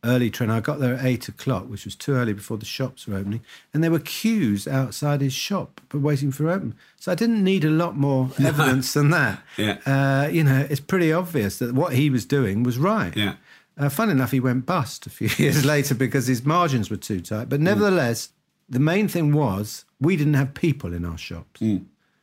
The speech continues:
Speaker 1: It's like a restaurant that's empty. Unless you do that, you don't get past first service. So
Speaker 2: Yeah.
Speaker 1: I could see this was a way of getting people into the shops.
Speaker 2: Yeah.
Speaker 1: So it was pretty obvious.
Speaker 2: Sure.
Speaker 1: A lot of people have gone to America and failed. I just flew out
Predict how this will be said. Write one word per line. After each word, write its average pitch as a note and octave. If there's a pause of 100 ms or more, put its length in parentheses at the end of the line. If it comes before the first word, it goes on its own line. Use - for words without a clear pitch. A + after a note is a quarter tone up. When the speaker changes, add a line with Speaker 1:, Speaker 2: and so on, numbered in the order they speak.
(400)
Speaker 1:
It's -
like D3+
a D3+
restaurant C#3
that's A#2
empty. A#2+
Unless E3+
you E3+
do C#3+
that, A#2+
you B2+
don't B2
get A#2
past A#2
first G#2+
service. G2 (280)
So -
Speaker 2:
Yeah. C#3+
Speaker 1:
I C#3
could C#3+
see F3+
this E3
was C#3+
a C#3+
way C#3
of B2+
getting A#2+
people G#2+
into G2
the F#2+
shops. -
Speaker 2:
Yeah. G#2 (460)
Speaker 1:
So B2
it A#2+
was G#2+
pretty G2
obvious. F2+
Speaker 2:
Sure. G2 (420)
Speaker 1:
A G#2
lot A#2+
of F#2+
people A2+
have G2+
gone A#2
to G#2+
America A#2+
and A#2+
failed. C3 (440)
I B2+
just A#2+
flew C3+
out B2